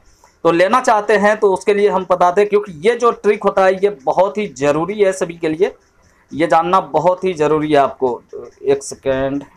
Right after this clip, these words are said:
दोस्त, यहाँ पर सब चीज़ फिलअप करके आप यहाँ से भी ओटीपी ले सकते हैं, और ये ओटीपी लेने के बाद यहाँ पर ओटीपी आप submit कर दीजिएगा, जिससे कि हम ओटीपी submit करके फिर आपसे, आपको बताते हैं।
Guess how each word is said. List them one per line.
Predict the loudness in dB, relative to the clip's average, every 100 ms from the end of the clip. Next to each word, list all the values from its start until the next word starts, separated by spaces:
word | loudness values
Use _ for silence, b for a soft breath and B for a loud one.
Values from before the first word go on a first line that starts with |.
| _ _ _ _ _ _ _ _ _ _ _ _ _ _ _ _ _ _ _ _ -20 _ _ -20 -20 _ -4
दोस्त, | -2 -2
यहाँ | -2 0
पर | 2 2
सब | 0 -2
चीज़ | -8 -10 _ _
फिलअप | -4 -2 0
करके | 0 0 2 0
आप | 2 0 0 0
यहाँ | -2 -2 -2 0 2
से | 0 0 -2
भी | -2 0
ओटीपी | 2 2 0 -6 -2
ले | -2
सकते | -2 -4 0
हैं, | 2 2 -2 _ b b 0
और | 2 2
ये | -2
ओटीपी | 0 0 -2 -4 -2
लेने | 0 2 2
के | 2
बाद | 2 0 0 0
यहाँ | 0
पर | 2
ओटीपी | 2 0 -2 0
आप | 0 0 2 2 0
submit | -4 -4 -2
कर | -2
दीजिएगा, | -2 0 0 0
जिससे | 0 -2
कि | 0
हम | 0
ओटीपी | 0 0 -4 -8
submit | -8 -2 -2 -2 -2
करके | -2 -2 -2
फिर | 0
आपसे, | 0 0 -4 -4 _ b b -18 -8
आपको | -4 0 0
बताते | 0 0 0
हैं। | -2